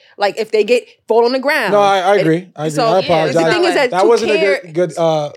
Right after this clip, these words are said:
Speaker 1: to
Speaker 2: good, uh,
Speaker 1: care
Speaker 3: Like, for
Speaker 1: is
Speaker 3: example, I hate cats. Yesterday we were driving and I almost, like, a cat ran out in the street and I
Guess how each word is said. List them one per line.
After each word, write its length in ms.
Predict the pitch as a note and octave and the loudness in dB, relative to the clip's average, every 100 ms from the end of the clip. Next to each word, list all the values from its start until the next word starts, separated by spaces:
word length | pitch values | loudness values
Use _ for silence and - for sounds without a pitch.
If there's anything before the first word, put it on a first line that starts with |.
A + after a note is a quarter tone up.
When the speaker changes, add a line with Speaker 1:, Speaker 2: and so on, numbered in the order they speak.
| _ - | _ -8
Speaker 1:
to 100 | - | -2
Speaker 2:
good, 120 | E3 | 0
uh, 20 | |
Speaker 1:
care 200 | D#4+ E4 | 2 0
Speaker 3:
Like, 100 | D4+ | 0
for 60 | A#3+ | 2
Speaker 1:
is 160 | A#3+ B3+ | 0 -2
Speaker 3:
example, 400 | C#4+ D4 A#3+ - | -6 -4 -6 -4
I 200 | A#3 C#4+ | -4 -6
hate 280 | C#4+ G4 - | -10 -14 -8
cats. 380 | G3 B2+ - | -6 -6 -8
Yesterday 440 | G#3 A3+ C4 A#3 A#3 | -6 -6 -6 -8 -8
we 140 | A#3 | -10
were 140 | A#3+ A#3+ | -16 -16
driving 720 | D#3+ E3 E3 E3 F3 F#3 G#3+ | -4 -2 -2 -4 -10 -12 -14
and 380 | - F3 F#3 F#3 | -12 -10 -10 -8
I 220 | E3+ G3 G3 | -4 -4 -4
almost, 520 | F#3+ G#3+ G3+ G#3 F#3 | -8 -6 -4 -4 -6
like, 140 | F3 | -6
a 100 | D#3+ | -8
cat 340 | E3 A#3+ G3+ E3+ | -10 -6 -4 -4
ran 160 | F#3 F#3+ | -6 -4
out 100 | F#3 | -6
in 60 | |
the 80 | F3+ | -10
street 340 | - - F#3 D3+ | -14 -14 -14 -10
and 120 | E3+ | -6
I 160 | E3 | -6